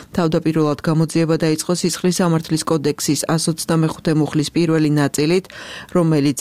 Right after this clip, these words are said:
ცემას გულისხმობს და ისჯება ჯარიმით ან საზოგადოებისთვის სასარგებლო შრომით და გამასწორებელი სამუშაოთი. გამოძიების შედეგად კი ინციდენტის მონაწილეებს ოფიციალური ბრალდება წარედგინა სისხლის სამართლის კოდექსის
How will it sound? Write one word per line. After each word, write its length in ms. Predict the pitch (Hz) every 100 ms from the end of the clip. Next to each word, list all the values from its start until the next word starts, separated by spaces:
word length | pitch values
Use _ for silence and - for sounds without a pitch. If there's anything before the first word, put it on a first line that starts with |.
| -
ცემას 400 | - 165 160 156 -
გულისხმობს 560 | 160 160 156 170 165
და 80 | - 180
ისჯება 320 | 156 151 131 139
ჯარიმით 480 | 160 147 156 175 180 165
ან 60 |
საზოგადოებისთვის 880 | 160 156 160 160 147 147 147 - 170 -
სასარგებლო 500 | 156 156 135 151 143 147
შრომით 400 | - 165 185 - - - -
და 100 | 175
გამასწორებელი 680 | 170 160 160 - 156 139 143 160
სამუშაოთი. 680 | 175 156 - 135 107 - - - - -
გამოძიების 580 | 170 160 160 165 143 156
შედეგად 420 | 175 151 156 165 151
კი 80 | - 180
ინციდენტის 500 | 165 - 180 175 185
მონაწილეებს 600 | 180 170 160 - 160 139 160
ოფიციალური 580 | 156 165 185 170 165 170
ბრალდება 400 | 175 156 151 156 147
წარედგინა 480 | 160 151 147 156 170
სისხლის 480 | - 160 - 175 180
სამართლის 440 | 165 160 160 156
კოდექსის 500 | - 156 151 - 180